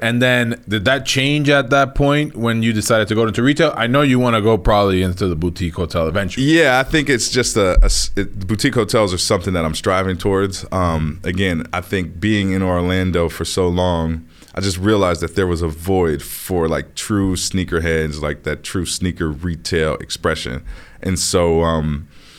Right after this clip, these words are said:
Speaker 2: in twenty fourteen, well, twenty thirteen, twenty fourteen, I started working on the concept, pitched it to Nike. They approved it.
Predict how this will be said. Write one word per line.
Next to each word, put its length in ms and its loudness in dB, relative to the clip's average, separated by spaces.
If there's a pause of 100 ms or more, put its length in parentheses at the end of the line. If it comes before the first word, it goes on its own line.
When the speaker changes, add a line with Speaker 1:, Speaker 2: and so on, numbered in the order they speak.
(360)
Speaker 2:
in 100 -2
twenty 220 0
fourteen, 440 -2
well, 120 -4
twenty 220 -2
thirteen, 380 0
twenty 180 -4
fourteen, 340 0
I 40 0
started 240 0
working 260 0
on 80 0
the 60 -2
concept, 560 -4
pitched 260 -4
it 120 -4
to 60 -8
Nike. 440 -4
They 260 -2
approved 460 -4
it. 180 -4